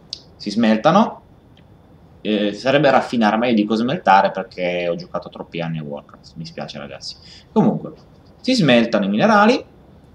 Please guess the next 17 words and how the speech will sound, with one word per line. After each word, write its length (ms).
e 320
si 140
mettono 280
appunto 300
nei 100
container, 580
dopodiché 360
si 160
riportano 400
alla 140
base. 360
Qua 140
c'è 160
un 380
sacco 540
di 120
posto, 640